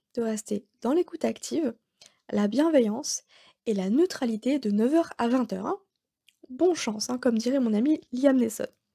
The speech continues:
Ah oui, je sais pas lui, je sais que c'est pas lui qui le dit, mais, euh, t'as compris si t'as la ref. <laughs> Vive Tekken, n'est-ce pas ? <laughs> Bref. Sans compter que, faut pas oublier que les patients qui viennent nous voir, bah, c'est parce qu'ils vont pas bien,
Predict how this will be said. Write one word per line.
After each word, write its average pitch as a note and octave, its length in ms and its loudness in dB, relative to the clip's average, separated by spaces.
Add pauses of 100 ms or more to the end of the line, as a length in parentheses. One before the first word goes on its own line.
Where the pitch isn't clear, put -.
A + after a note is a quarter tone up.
(400)
Ah - 80 0
oui, - 100 -2 (180)
je - 60 -20
sais - 160 -2
pas A3+ 140 -2
lui, A3+ 160 -4
je - 120 -14
sais C4 160 -4
que - 60 -6
c'est - 100 -10
pas B3 120 2
lui C#4 120 2
qui - 140 -4
le A3 120 2
dit, C#4+ 200 4 (340)
mais, C4 400 4
euh, A3 80 0
t'as C#4 140 0
compris C4 480 -2
si - 160 -8
t'as C4 120 2
la G#3+ 120 2
ref. - 320 -8
<laughs> - 420 -16
Vive C4 300 0 (100)
Tekken, G#3 380 2 (120)
n'est-ce A#3+ 200 0
pas ? - 180 0 (480)
<laughs> C4 260 -6 (1120)
Bref. - 380 -2 (1200)
Sans - 180 -2
compter D4 340 0
que, - 160 2
faut - 140 -6
pas A4 120 4
oublier F4+ 260 2
que C4 100 -4
les G#3+ 120 0
patients G#3+ 340 -6
qui B3 160 -6
viennent G#3 220 0
nous G3+ 120 0
voir, C#4 400 -2 (380)
bah, A3+ 100 -2
c'est D#4+ 120 0
parce F4 180 -2
qu'ils A#3+ 140 -2
vont A3 100 0
pas G#3 160 0
bien, D#4+ 160 4